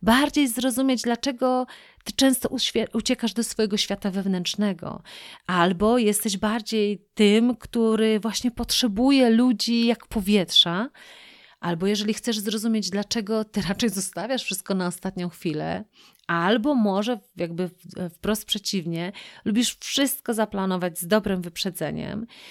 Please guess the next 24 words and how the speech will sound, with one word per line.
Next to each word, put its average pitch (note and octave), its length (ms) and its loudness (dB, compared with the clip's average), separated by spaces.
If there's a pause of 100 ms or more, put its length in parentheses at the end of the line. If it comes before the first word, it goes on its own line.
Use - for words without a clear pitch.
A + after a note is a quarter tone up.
(180)
i A#3+ 80 -2
potem C#4 300 2
jak F#4 380 0
ta C#4+ 140 0
cała A#3+ 400 0
znajomość G#3+ 720 2
twojego F#3 300 -4
typu F#3 240 -10
osobowości F#3+ 520 -6
przekłada G3 440 -4
się F#3+ 180 -2
na G3 120 0
to, G3 120 -8
w - 80 -14
którym G#3+ 280 0
kierunku F#3 380 -6
pójść, A#3+ 460 -6 (420)
to F#3+ 140 -6
mocno G#3 800 0
ci G#3 140 -6
polecam F#3 440 -4
podcast E3+ 380 -8
numer E3+ 240 -4
trzy. - 280 0